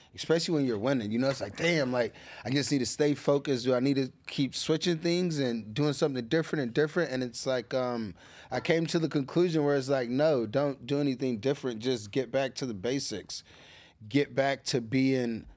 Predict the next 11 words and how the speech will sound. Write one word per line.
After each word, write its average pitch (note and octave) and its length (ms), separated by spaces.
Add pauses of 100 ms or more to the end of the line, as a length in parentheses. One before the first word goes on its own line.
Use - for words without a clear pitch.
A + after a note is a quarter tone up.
(140)
a G#2+ 80
student B2+ 640
of A#2 120
the A2+ 80
game. G#2+ 600
Get C3 200
back B2 240
to A2 120
going A#2 300
to G#2 80
learn." G#2 580